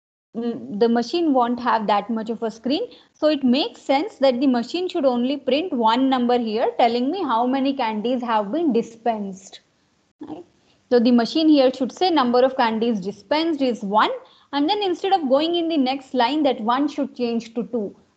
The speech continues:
then that two should change to three, so on and so forth. So how do we make a change for that?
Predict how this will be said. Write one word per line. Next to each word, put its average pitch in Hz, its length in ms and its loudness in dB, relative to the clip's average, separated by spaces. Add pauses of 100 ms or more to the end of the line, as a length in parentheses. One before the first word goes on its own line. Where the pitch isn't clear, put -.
then 269 180 2
that 262 260 0
two 339 200 0
should 277 260 -4
change 233 380 -4
to 220 100 -4
three, 214 440 -10
so - 180 -4
on 208 240 -2
and 208 180 -2
so 208 180 -4
forth. 127 300 -10 (540)
So 240 100 2
how 247 180 4
do 269 140 2
we 254 140 0
make 233 240 -2
a 233 80 -2
change 214 420 -6
for 208 200 -8
that? 226 360 0